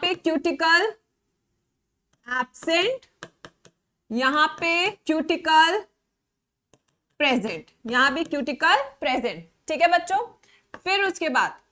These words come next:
the third line, the third differentiation। तो यहाँ पे अगर foregut में हम देखें तो बच्चों, it starts from mouth till gizzard, till gizzard, इतना हिस्सा foregut में होगा। फिर अगर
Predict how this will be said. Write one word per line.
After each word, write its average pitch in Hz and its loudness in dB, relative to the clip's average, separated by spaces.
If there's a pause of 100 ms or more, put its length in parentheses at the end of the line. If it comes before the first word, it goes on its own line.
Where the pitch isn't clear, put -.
the 262 -2 (100)
third 381 6
line, 202 -6
the 262 0
third 359 4
differentiation। 262 -4 (300)
तो 302 -2
यहाँ 320 4
पे 381 4
अगर 370 4
foregut 339 -2
में 349 -4
हम 349 0
देखें 320 -2
तो 349 -4
बच्चों, 330 -4
it 349 -6
starts 311 2
from 330 -2
mouth 359 2 (720)
till 370 2 (260)
gizzard, 247 2 (640)
till 349 2
gizzard, 254 2
इतना 359 0
हिस्सा 339 0 (100)
foregut 254 0
में 277 -2
होगा। 277 0 (800)
फिर 381 2
अगर 392 4